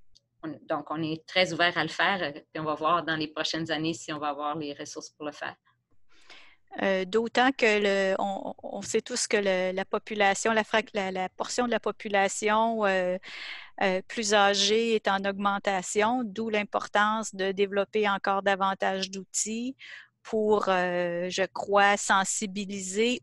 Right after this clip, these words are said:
Speaker 2: outiller, euh, les intervenants de la santé de tous les secteurs, euh, d'activité, de, que ce soit en communauté, en milieu hospitalier ou autre, à la, la com-, la dimension très importante de la langue dans l'offre, euh,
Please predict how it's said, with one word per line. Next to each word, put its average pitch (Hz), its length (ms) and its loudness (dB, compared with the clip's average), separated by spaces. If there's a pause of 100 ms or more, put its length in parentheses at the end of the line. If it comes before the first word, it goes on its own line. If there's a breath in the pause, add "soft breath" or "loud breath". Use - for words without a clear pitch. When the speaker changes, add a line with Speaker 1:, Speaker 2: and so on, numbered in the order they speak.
Speaker 2:
outiller, 233 840 -2 (460 loud breath)
euh, 190 220 6
les 196 220 -2
intervenants 202 600 2
de 202 80 -6
la 185 140 2
santé 196 480 0
de 208 100 -2
tous - 200 -8
les 202 120 -4
secteurs, 208 920 2
euh, 180 260 -4
d'activité, 196 720 -4
de, 214 120 -2
que 185 120 -8
ce - 80 -2
soit 196 300 0
en 196 100 0
communauté, 190 1000 -4
en 185 120 -2
milieu 190 240 -8
hospitalier 185 640 -4
ou 190 200 -4
autre, 220 360 -2 (600 loud breath)
à 190 200 2
la, 190 200 -2
la 190 160 -2
com-, 202 300 2
la 185 180 -2
dimension 202 540 0
très 202 240 2
importante 202 560 0
de 202 60 4
la 190 240 6
langue 202 300 0
dans 185 200 0
l'offre, 190 380 0
euh, 175 260 -4